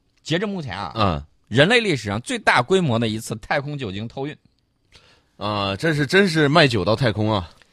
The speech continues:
Speaker 1: <laughs> 对，然后他起飞前买了十二瓶白兰地。
Speaker 2: 啊，
Speaker 1: 你看
Speaker 2: 越酒种代理。
Speaker 1: 原来，
Speaker 2: 嗯。
Speaker 1: 原来都是一瓶、两瓶，撑死了两瓶，对吧？
Speaker 2: 嗯。
Speaker 1: 或者一点五升，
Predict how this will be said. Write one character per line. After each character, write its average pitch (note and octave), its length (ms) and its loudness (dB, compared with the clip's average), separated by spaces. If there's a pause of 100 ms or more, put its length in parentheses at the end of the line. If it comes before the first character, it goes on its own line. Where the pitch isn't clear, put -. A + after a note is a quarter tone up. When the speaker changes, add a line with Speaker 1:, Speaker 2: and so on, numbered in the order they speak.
(160)
Speaker 1:
<laughs> - 160 -8
对， C#3+ 240 -2 (100)
然 D3 240 2
后 G#3 80 2
他 G3+ 140 4
起 F#3 180 -4
飞 D#3+ 140 2
前 D3+ 160 2
买 A#2+ 160 -4
了 G2+ 100 -4
十 - 220 -4
二 A#3 140 6
瓶 B2+ 180 -4
白 G#2 100 -2
兰 F#2 140 -6
地。 F#2+ 120 -12
Speaker 2:
啊， F#2 140 2
Speaker 1:
你 F2+ 60 2
看 C#3 80 6
Speaker 2:
越 C3+ 60 8
酒 B2 160 4
种 G2 120 0
代 A2 140 6
理。 D#2+ 180 0 (120)
Speaker 1:
原 F#2+ 280 -8
来， F2 80 -2
Speaker 2:
嗯。 E2 40 -2
Speaker 1:
原 B2 120 2
来 D3 80 -2 (120)
都 D3+ 120 -2
是 G#2 300 -6
一 D3+ 160 -10
瓶、 G2+ 260 -10 (220)
两 A2 240 -8
瓶， G#2 300 -12
撑 E3 180 -16
死 D3 60 -10
了 A2+ 120 -6
两 G#2 140 -8
瓶， F2+ 140 -12
对 C#3 100 -6
吧？ F#2+ 160 -4
Speaker 2:
嗯。 A2+ 60 0
Speaker 1:
或 A2+ 40 4
者 A2 140 0
一 A2+ 60 -8
点 B2+ 200 -4
五 G2 80 -12
升， A#2+ 160 -10